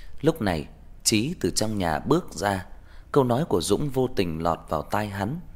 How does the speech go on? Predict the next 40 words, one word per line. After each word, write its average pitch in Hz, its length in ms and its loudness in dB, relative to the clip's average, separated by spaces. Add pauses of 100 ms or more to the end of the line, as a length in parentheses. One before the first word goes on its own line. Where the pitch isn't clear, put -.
(220)
nhưng 98 320 2
hắn 90 220 -2
vẫn 127 280 2
tỏ 73 260 6
ra 98 160 0
bình 82 320 -2
thản. 78 240 0 (960)
"Tốt 104 220 2
lắm, 90 140 -2 (560)
nếu 92 200 2
như 110 120 -2
có - 140 2
chứng 92 200 -2
cứ, 95 280 -2 (340)
chắc - 200 -2
chắn 110 220 0
là 87 100 0
Dũng 73 200 -2
không 92 200 2
sao 85 240 0
đâu. 85 180 0 (440)
Lan, 85 280 2 (440)
em 87 140 2
yên 85 300 -2
tâm." 85 160 2 (1500)
"Xin 110 240 2
anh 98 200 2
vui 95 200 4
lòng 78 200 0
mở 76 100 2
cổng, 73 240 -2 (340)
để 76 140 4
chúng 104 160 0
tôi 104 180 2
vào 73 180 0
xem 85 220 -2
xét." 117 240 -2 (640)
Chí 110 220 2
từ 82 280 0
tốn. 95 280 -2